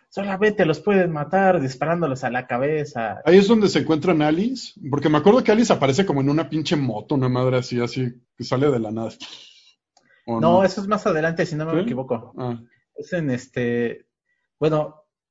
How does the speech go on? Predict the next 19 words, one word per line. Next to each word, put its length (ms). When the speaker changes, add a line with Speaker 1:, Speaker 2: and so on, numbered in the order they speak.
Speaker 1:
o 60
sea, 120
el 80
chiste 500
de 100
esto 180
es 80
de 120
que, 100
pues, 180
ya 140
la 140
ciudad 420
es, 180
este, 480
es 100
un 100
completo 480
cagadero. 640